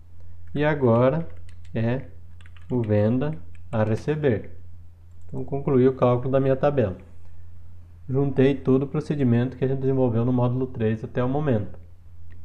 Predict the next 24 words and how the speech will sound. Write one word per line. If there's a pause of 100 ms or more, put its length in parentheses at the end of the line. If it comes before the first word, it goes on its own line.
Agora
a
gente
vai
fazer (320)
a
classificação. (920)
Então
a
gente
vai (420)
selecionar
a
planilha
dez,
que
é
a
planilha
venda. (2750)
Então,
dez
ponto
select.